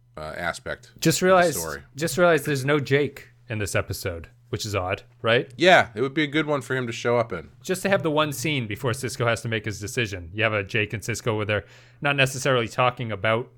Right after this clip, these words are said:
Speaker 2: the decision, but they're talking about something else that's tangential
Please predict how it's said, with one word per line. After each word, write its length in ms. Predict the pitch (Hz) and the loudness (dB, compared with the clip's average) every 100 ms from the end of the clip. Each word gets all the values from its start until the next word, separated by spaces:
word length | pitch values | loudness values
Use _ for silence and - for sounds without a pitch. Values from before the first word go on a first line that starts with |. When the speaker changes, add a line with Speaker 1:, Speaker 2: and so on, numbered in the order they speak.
| - - 131 | -20 -18 -8
Speaker 2:
the 140 | 117 | -6
decision, 480 | 101 - 151 196 180 | -4 0 2 2 0
but 100 | 135 | -2
they're 120 | 120 | 0
talking 260 | 139 123 131 | 2 2 4
about 240 | 113 107 | 0 2
something 280 | 131 107 110 | -2 0 2
else 200 | 113 113 | 2 2
that's 220 | 110 95 - | -4 -6 -4
tangential 640 | 117 98 107 104 127 123 | -2 0 0 2 0 0